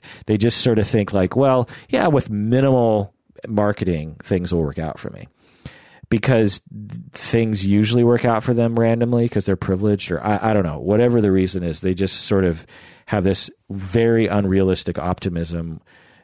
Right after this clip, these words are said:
based on no effort. And, uh, and I don't care as their supervisor because it's not a requirement for them to have a thriving business. That's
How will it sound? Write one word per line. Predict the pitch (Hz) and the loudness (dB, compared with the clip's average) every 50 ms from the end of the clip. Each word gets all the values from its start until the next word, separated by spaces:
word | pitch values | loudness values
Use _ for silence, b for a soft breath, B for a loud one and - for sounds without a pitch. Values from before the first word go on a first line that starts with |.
| b _ - | b _ -6
based | 98 101 92 90 - - | -2 -2 -2 0 0 -2
on | 98 90 87 85 85 | -2 -2 -2 -4 -2
no | 85 90 90 85 | 0 0 0 0
effort. | 67 80 87 - - 80 80 - - - - _ - | -2 -4 -6 -6 -8 -10 -10 -10 -14 -20 -20 _ -10
And, | - 98 95 95 92 92 92 87 - b b b b b b b b - | -8 -6 -4 -4 -4 -6 -6 -10 -14 b b b b b b b b -8
uh, | 92 85 76 - | -6 -6 -6 -4
and | - 110 110 113 | -2 -2 0 0
I | 127 160 | 0 2
don't | 175 151 107 - | 0 0 0 -2
care | - - 117 110 107 | -2 0 2 2 2
as | 104 98 - | 2 0 0
their | 104 92 | -2 -2
supervisor | - - 104 90 92 80 87 87 85 85 82 76 73 69 76 85 - | -2 -4 -4 -4 -2 -2 0 0 0 -2 -2 -4 -6 -8 -10 -8 -6
because | - 87 - - 101 90 85 82 82 80 78 - - - _ _ _ - | -6 -6 -2 -2 -2 0 0 0 -2 -4 -6 -10 -14 -20 _ _ _ -8
it's | 95 - - | -8 -6 -4
not | 104 104 101 98 95 92 - _ _ _ | -2 -2 0 0 -2 -4 -6 _ _ _
a | - 82 | -6 -6
requirement | 78 85 - - - 104 95 95 95 95 92 87 87 87 82 - _ _ _ _ _ _ | -4 -4 -4 -4 -2 0 0 0 0 -2 -2 -2 -4 -4 -6 -8 _ _ _ _ _ _
for | - - - 98 | -20 -8 -4 -4
them | 87 87 85 85 | -2 -2 -2 -4
to | 85 85 | -4 -4
have | 82 85 85 76 | -4 -4 -4 -6
a | 80 | -6
thriving | - - 98 85 82 82 76 76 76 | -6 -4 -4 -4 -2 -4 -6 -8 -8
business. | 73 85 87 85 76 69 69 71 - - | -8 -8 -8 -6 -8 -10 -12 -14 -14 -8
That's | - 95 92 - - - | -4 -4 -4 -4 -6 -12